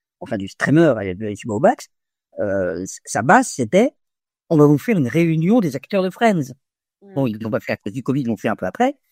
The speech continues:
Speaker 1: Mais enfin, c'est, ça a été quand même leur, euh, leur élément marketing crucial pour essayer que des gens s'abonnent au lancement de leur plateforme. Mais c'est vrai que par contre,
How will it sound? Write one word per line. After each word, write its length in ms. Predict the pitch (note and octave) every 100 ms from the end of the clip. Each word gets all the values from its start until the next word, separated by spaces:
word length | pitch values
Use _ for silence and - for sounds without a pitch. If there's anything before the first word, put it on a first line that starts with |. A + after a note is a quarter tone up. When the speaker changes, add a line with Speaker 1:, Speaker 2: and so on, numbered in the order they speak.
| _ _
Speaker 1:
Mais 60 | A3+
enfin, 180 | A3 A#3
c'est, 220 | C#3+ D3+ A#2+
ça 140 | A#2+
a 20 |
été 160 | B2 C3+
quand 100 | C3
même 280 | E3+ C4+ A#3 _ _ _
leur, 360 | B2 B2 C3 A#2
euh, 280 | A2+ A2 A#2
leur 220 | A2+ A#2+
élément 240 | D#3 E3
marketing 600 | E3+ D3+ - C3+ D3 D3 A#2+
crucial 640 | - C3+ - G#3+ B3+ F3+ - _ _ _ _
pour 160 | D#3+ D#3
essayer 380 | - D3 A3
que 120 | A#3 E3
des 160 | D3+
gens 160 | C#3+ A#3
s'abonnent 480 | - C3 G3 B3+ C4 _ _ _
au 120 | C#3
lancement 540 | B2+ C#3 C3 - A3+ C4+
de 200 | E3 D#3
leur 200 | E3+ F3
plateforme. 520 | F#3+ F3 F#3+ C#3+ A#2+ - _ _ _ _ _ -
Mais 160 | F#3
c'est 180 | A3+ B3
vrai 160 | G#3 D#4
que 100 | F#3+
par 180 | G3+ -
contre, 400 | F#3+ E3+ -